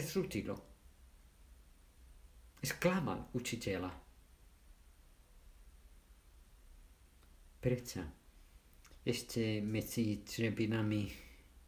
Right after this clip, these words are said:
Petrovej pichy ešte je tá láska živá. Pane,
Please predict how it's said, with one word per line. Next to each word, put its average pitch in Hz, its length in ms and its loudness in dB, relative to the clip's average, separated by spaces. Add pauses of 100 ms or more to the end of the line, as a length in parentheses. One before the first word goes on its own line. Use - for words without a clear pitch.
(220)
Petrovej 101 520 0 (120)
pichy 147 380 -4 (1600)
ešte - 480 -2 (520)
je 107 320 -2 (1000)
tá 123 160 2
láska 143 480 -2 (720)
živá. 95 440 -4 (2250)
Pane, 95 280 -4